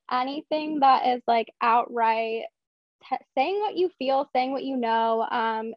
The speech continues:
especially when you're, when you're chronically ill, there's a lot of things that you can't do or you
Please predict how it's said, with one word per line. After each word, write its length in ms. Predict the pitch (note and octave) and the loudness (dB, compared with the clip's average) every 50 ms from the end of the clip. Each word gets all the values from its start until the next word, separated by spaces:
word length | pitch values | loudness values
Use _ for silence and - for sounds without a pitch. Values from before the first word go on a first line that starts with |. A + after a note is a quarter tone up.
| - | -10
especially 880 | B3+ B3 _ _ - - A#3 B3 - - D4+ D4+ D4+ D#4 D#4 D4+ D#4 - - - - - - - _ _ - | -12 -12 _ _ -2 0 0 0 0 -4 -6 -4 -4 -2 -2 -4 -4 -6 -10 -20 -20 -20 -20 -20 _ _ 2
when 280 | C#4 C4+ C4+ C4+ C4 B3+ | 4 4 4 4 2 0
you're, 680 | A3+ A3 A#3+ B3 B3+ B3+ C4 B3+ B3+ B3+ B3+ B3 - _ _ _ _ _ - _ | -2 0 2 2 4 6 4 4 4 2 -2 -4 -6 _ _ _ _ _ -20 _
when 260 | - B3 A#3 C4 B3+ B3 | -14 -8 -8 -8 -8 -8
you're 140 | B3 B3 | -10 -12
chronically 640 | B3 - - C4+ B3 B3+ C4 C4+ - C#4+ C#4 A#3+ - - | -12 -8 -6 -6 -4 -4 -6 -8 -8 -10 -10 -10 -8 -4
ill, 280 | - A#3+ A#3 B3 B3+ C#4 | -2 -2 0 0 0 -2
there's 180 | C#4 C#4 C#4+ C4 | -2 -4 -4 -4
a 60 | B3+ | -2
lot 180 | A3+ A3+ A#3 C4 | -2 -2 0 -2
of 60 | F4 - _ | -2 -4 _
things 220 | - C4 C#4 D4 C#4 | -12 -10 -10 -8 -6
that 140 | C4+ A#3 - | -6 -6 -6
you 360 | A3+ A3 A3 A#3 A#3+ B3 A#3+ - - | -6 -6 -6 -4 -4 -4 -6 -8 -8
can't 300 | - B3 A#3+ A#3+ - A#3+ - | -4 -2 -2 -2 -4 -6 -4
do 200 | B3 B3 B3+ B3+ | -4 -2 -2 0
or 140 | B3 A#3 | 0 0
you 540 | A3+ A3 A3 A3+ A3+ A3+ A3+ A3+ A3+ A3+ A3 | 0 0 -2 -2 -2 0 0 0 2 0 0